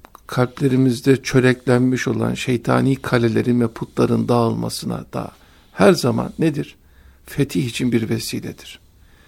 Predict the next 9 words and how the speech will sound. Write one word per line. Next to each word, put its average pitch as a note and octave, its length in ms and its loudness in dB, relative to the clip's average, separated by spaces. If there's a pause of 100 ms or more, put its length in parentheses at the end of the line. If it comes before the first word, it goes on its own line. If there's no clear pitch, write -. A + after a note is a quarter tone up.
(280)
Yeter A3+ 340 6
ki D3 100 -4
sen F3+ 220 4
sancağı D3+ 540 4
öyle C#3+ 300 6
birine B2 320 8
ver. - 320 -4 (840)
Kendindeki D#3+ 640 6
Muhammedi D3+ 720 6